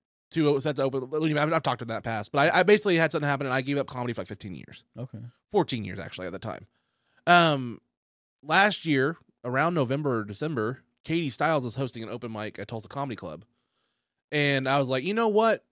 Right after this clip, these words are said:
Speaker 1: I'm gonna try and see if I can still do this. I'm gonna go out there, just do it."
Speaker 2: Yeah.
Speaker 1: And I created a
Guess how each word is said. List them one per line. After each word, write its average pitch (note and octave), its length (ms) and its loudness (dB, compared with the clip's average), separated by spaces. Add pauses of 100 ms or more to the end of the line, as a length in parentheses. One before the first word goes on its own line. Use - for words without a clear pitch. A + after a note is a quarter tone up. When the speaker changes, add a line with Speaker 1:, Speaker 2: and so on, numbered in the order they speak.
(180)
Speaker 1:
I'm E3+ 140 -6
gonna D#3 160 0
try C#3+ 280 0
and C3 100 0
see C#3 80 -6
if B2+ 80 -2
I B2 40 -2
can A2 80 -8
still A2+ 180 -6
do G2 140 -6
this. G2 240 -6
I'm A#2 100 -8
gonna B2 160 -6
go A#2 100 0
out G#2+ 160 0
there, G#2+ 100 -4
just G2 160 -12 (160)
do G2+ 160 -8
it." - 140 -16 (260)
Speaker 2:
Yeah. D3 260 -6 (200)
Speaker 1:
And D3 240 2
I D3+ 100 2
created D3+ 340 2
a C#3 80 0